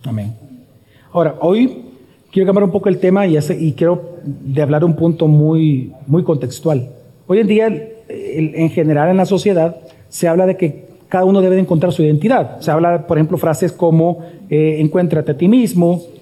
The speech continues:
este, "Lo importante es que tú seas lo que tú quieres ser", em, eh, "Tú, tú eres lo que sientes". Eh, de ahí viene el pensamiento, obviamente, de que, eh, si el caso de la,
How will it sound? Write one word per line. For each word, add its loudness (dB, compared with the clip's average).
este, 2
"Lo 2
importante 0
es -2
que -4
tú -4
seas 0
lo 2
que -2
tú -6
quieres 0
ser", 0
em, 0
eh, 0
"Tú, 0
tú 0
eres 4
lo 2
que -2
sientes". 0
Eh, 0
de 0
ahí 2
viene 2
el -2
pensamiento, 0
obviamente, 2
de 0
que, -2
eh, 0
si 0
el -2
caso 0
de 2
la, -2